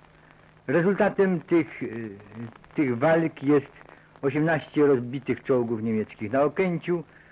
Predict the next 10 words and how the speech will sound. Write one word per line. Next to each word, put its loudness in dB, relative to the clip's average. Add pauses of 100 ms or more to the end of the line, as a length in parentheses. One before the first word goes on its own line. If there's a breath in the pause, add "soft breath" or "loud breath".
(340 soft breath)
pięć 0
na 0
Woli, 2 (360)
czterech 0
na, 2 (100)
cztery, 2
cztery 2
na -2
różnych -4 (140)
innych -8